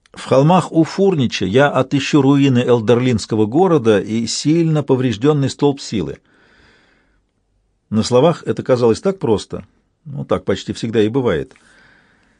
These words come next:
К ночи я укрылся в пещерке, куда вел подземный ход из замка. Как Ланд и сказал Би, это место удобно было оборонять. На рассвете поднялся на холм,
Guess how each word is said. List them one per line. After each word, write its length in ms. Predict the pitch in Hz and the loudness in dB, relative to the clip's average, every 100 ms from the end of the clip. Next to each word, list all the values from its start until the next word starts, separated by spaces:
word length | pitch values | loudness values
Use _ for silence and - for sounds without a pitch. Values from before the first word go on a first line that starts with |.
| _ - | _ -6
К 80 | 123 | 2
ночи 340 | 147 220 - | 4 4 4
я 200 | 202 156 | 4 4
укрылся 400 | 165 175 175 156 | 4 4 0 0
в 80 | 139 | -2
пещерке, 640 | 143 135 - 196 190 147 | 0 0 2 2 2 -6
куда 260 | 107 123 120 | -4 2 4
вел 160 | 143 | 4
подземный 460 | 139 127 107 127 120 | 2 2 2 0 0
ход 260 | 113 123 110 | 0 -2 -2
из 80 | |
замка. 460 | 101 104 78 - 76 _ _ _ _ _ _ _ _ _ _ _ _ - | -2 -2 -4 -8 -20 _ _ _ _ _ _ _ _ _ _ _ _ -4
Как 180 | 117 123 | -2 2
Ланд 500 | 139 147 117 - - _ - | 2 2 0 -10 -20 _ -6
и 160 | 120 | -6
сказал 460 | 113 135 120 170 175 | -2 0 2 0 0
Би, 200 | 131 113 | 0 -2
это 260 | 113 120 | -2 -2
место 280 | 127 117 - | -2 -2 -2
удобно 340 | 127 117 107 117 | -2 0 0 0
было 220 | 117 113 | 2 0
оборонять. 560 | 110 123 113 73 - _ _ _ _ _ _ _ _ _ _ _ _ - | 2 0 -2 -6 -14 _ _ _ _ _ _ _ _ _ _ _ _ -2
На 120 | 117 | 4
рассвете 440 | 143 151 190 214 - | 4 4 2 2 4
поднялся 480 | 143 135 143 139 | 2 4 0 2
на 100 | 123 | 0
холм, 440 | 113 147 175 190 | 0 2 2 2